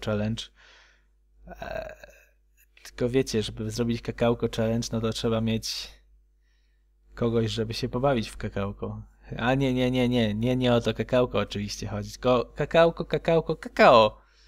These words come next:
Wypić pół litra kakao zamiast pół litra piwa. Więc jak ktoś mnie tam gdzieś tam wyzwie, no to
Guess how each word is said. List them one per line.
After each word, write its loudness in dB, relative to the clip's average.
Wypić -10
pół -6
litra 0
kakao -2
zamiast -6
pół -8
litra -4
piwa. -6
Więc -4
jak -6
ktoś -6
mnie -4
tam -6
gdzieś -10
tam -8
wyzwie, -10
no -8
to -14